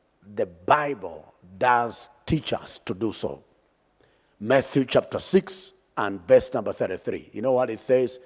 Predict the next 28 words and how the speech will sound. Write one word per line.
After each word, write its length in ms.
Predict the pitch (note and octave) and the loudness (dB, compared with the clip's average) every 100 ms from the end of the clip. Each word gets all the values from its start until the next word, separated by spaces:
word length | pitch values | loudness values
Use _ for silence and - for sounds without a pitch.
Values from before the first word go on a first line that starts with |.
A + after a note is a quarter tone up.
| - _ _ | -20 _ _
"Seek 400 | - - E3+ - | -10 0 0 0
first 560 | - C#3 - - - _ _ _ _ _ _ F#2 | 2 2 2 -12 -16 _ _ _ _ _ _ -6
the 180 | - - - | 0 0 -2
kingdom 540 | - D#3 C#3+ D3 C#3 - - _ _ _ _ _ _ _ _ _ _ | -2 -2 2 0 0 -8 -20 _ _ _ _ _ _ _ _ _ _
of 220 | - G#2+ F#2 | 0 0 0
God 440 | A#2 E2+ - - _ - | 0 0 -6 -20 _ -4
and 220 | A#2 A2 | -2 -2
his 320 | E2+ C#3 G2 | 0 0 0
righteousness." 720 | A2+ A2 - A2+ - D#2 - _ - | 2 0 0 -6 -6 -14 -14 _ -12
Seek 500 | - - G3 F#3 - | -10 -2 -2 -2 -8
first. 540 | - E3 A2 - - _ B2+ | 0 0 0 -4 -20 _ -4
That 300 | E3+ E3+ D#3 | -2 -2 -6
means 400 | D3 D3 C#3 - - - - | -4 -4 -6 -14 -20 -20 -6
in 140 | C#3+ | -4
all 220 | D#3+ F#3 | 6 4
you 160 | F#3 D#3+ | 6 0
are 80 | C#3+ | 0
seeking, 540 | - F3 - C3 B2+ | 0 -4 -2 -4 -2
there 140 | C3 C#3 | 0 0
are 60 | |
certain 340 | B2+ G3+ F3+ C3+ | 2 0 0 -6
things 380 | - G3+ D#3+ B2 | -2 0 2 0
that 120 | D#3 | 4
are 120 | D3 | 4
number 300 | C3+ C3 B2+ | 4 4 8
one 240 | C#3+ D3 | 8 4
to 100 | C#3 A#2 | -4 -10
seek. 340 | C#3 - - | -10 -12 -20